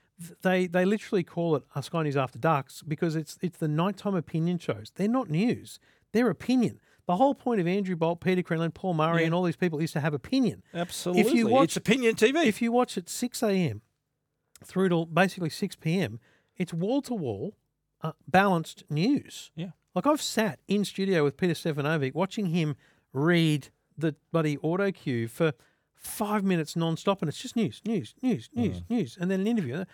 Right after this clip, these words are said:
Speaker 1: Like, it's,
Speaker 2: Yeah.
Speaker 1: it's news.
Speaker 2: No,
Speaker 1: But,
Speaker 2: you're right,
Speaker 1: but,
Speaker 2: but, but
Speaker 1: but they,
Speaker 2: people are
Speaker 1: but
Speaker 2: paid to have
Speaker 1: people think of
Speaker 2: opinions.
Speaker 1: Tucker
Speaker 2: Yeah.
Speaker 1: Carlson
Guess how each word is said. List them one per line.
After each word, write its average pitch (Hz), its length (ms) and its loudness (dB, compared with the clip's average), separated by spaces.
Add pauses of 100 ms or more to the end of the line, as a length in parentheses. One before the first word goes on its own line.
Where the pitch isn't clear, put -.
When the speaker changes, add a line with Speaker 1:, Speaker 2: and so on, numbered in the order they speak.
(160)
Speaker 1:
Like, 220 160 0
it's, - 260 -6 (300)
Speaker 2:
Yeah. 95 240 -4
Speaker 1:
it's - 180 -4
news. 349 460 0 (420)
Speaker 2:
No, 156 100 6
Speaker 1:
But, 233 100 10
Speaker 2:
you're 220 100 10
right, 214 160 8
Speaker 1:
but, 156 180 2
Speaker 2:
but, 180 80 4
but 214 120 6
Speaker 1:
but - 60 -
they, 214 80 12
Speaker 2:
people 190 160 6
are 151 40 6
Speaker 1:
but 214 120 6
Speaker 2:
paid 156 160 6
to 143 60 6
have 254 80 8
Speaker 1:
people 240 140 4
think 220 240 4
of 175 120 2
Speaker 2:
opinions. - 20 -14
Speaker 1:
Tucker 175 260 0
Speaker 2:
Yeah. 156 100 6
Speaker 1:
Carlson 190 720 -2